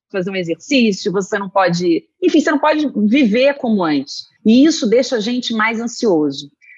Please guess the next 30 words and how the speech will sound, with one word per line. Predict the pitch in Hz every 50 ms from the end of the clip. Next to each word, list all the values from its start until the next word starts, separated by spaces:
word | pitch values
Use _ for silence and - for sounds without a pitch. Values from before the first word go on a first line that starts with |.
| _ _ _ -
Essa | 262 311 330 - 349 -
questão | 320 294 - - 262 233 226 214
do | 202 214
excesso | 208 208 - - - - 233 262 311 311 277 - - 190
de | 160 160
comunicação, | - 185 170 160 156 147 - 147 135 135 - - 214 202 175
por | - -
isso | - 190 - -
que | 185
eu | 185
toquei | 185 202 175 - 190 175
no | 170 156
ponto | - 170 160 160 147
de | 156
assertividade, | 151 - - 151 143 - - 143 135 139 165 175 185 185 170 160 156 - - - _ _ _ _ _ _ _ -
excesso | 185 - 226 226 226 196
de | 165 175
reunião, | 180 175 165 143 143 170 190 185 175 165 151 151
excesso | 156 - - 185 170 -
de | 160 - -
comunicação, | - 151 143 143 143 - 139 - - - 220 208 208 185 156 - - _ _ - - - - _
ela | - 214 220 240 247
deixa | 214 202 226 247 - 254
a | 220
gente | 202 240 233 - 220
mais | 214 214 214 220 240 262 233
ansiosa | 247 247 - - - 220 208 208 214 196 208 190 185 190 _ _
ainda, | 202 208 190 175 175 180 175 180 214 285 415 - _ _ _ _ _
muitas | 185 180 160 - 170 151 147
vezes, | 156 151 151 165 180 226 262 - - -